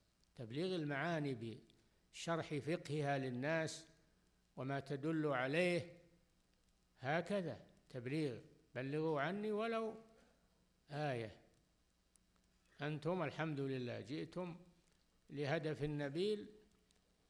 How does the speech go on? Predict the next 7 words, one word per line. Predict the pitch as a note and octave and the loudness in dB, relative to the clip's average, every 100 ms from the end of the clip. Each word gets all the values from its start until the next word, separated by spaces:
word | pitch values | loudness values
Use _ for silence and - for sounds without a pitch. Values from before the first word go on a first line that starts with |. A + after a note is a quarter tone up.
| _ _ | _ _
ولغرض | D3 C#3+ D3 D3+ D#3 C#3+ C#3+ D#3+ D#3 D3 D3 C#3+ - - | -4 0 2 0 0 0 2 4 2 2 -2 -4 -10 -10
عظيم، | B2 C3+ C#3 F#3 A3 A3+ G3 - - - - _ _ _ _ _ _ _ _ _ _ _ _ | -4 0 4 4 4 2 -2 -10 -20 -20 -20 _ _ _ _ _ _ _ _ _ _ _ _
وإذا | C#3 D3+ F3+ F#3 | -2 2 4 6
علم | F3 G3+ G3 F3+ | 6 6 4 4
الله | E3 D#3+ F3 E3+ B2+ B2 A#2 | 2 4 4 6 4 0 -4
من | C#3 F3 | -4 -6
قلوبكم | D#3+ D#3 F3+ F3+ D3 D3 D3 B2+ G#2+ F3 | -2 0 2 2 0 -2 -4 -4 -8 -12